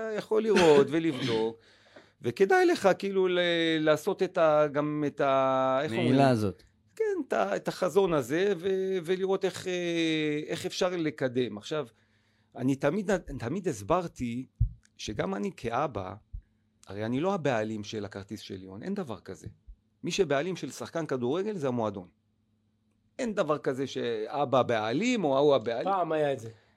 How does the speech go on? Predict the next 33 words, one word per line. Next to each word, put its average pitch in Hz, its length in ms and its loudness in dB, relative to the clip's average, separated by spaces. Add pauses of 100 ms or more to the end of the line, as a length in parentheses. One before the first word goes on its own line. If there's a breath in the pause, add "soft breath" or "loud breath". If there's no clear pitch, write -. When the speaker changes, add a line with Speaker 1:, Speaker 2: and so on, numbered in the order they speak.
(220)
Speaker 1:
אין 240 360 2
אף, 214 260 0
לא, 208 260 6
לא, 214 140 4
לא 214 80 6
היה 196 100 4
אף 190 80 -2
פעם, 196 220 0
אין 233 120 0
דבר 226 200 4
Speaker 3:
היה 233 120 4
Speaker 1:
כזה. 226 120 6
Speaker 3:
פעם, 226 180 6
אבא 208 360 8
היה 202 180 10
מחזיק 190 220 6
חצי 202 260 2
מהכרטיס, 214 800 4
זה, 233 80 4 (240)
זה, 233 240 8
זה, 226 100 6
את 226 100 0
זוכרת, 233 340 6
Speaker 1:
ש- - 160 -2
Speaker 3:
של 208 240 2
שנות - 260 0
התשעים, 185 480 2
זה 175 100 -4
ככה 165 240 -2
היה. 151 300 0 (160)
Speaker 1:
זה, 254 80 -8 (100)
זה, 131 200 -8 (100)
זה, 196 300 2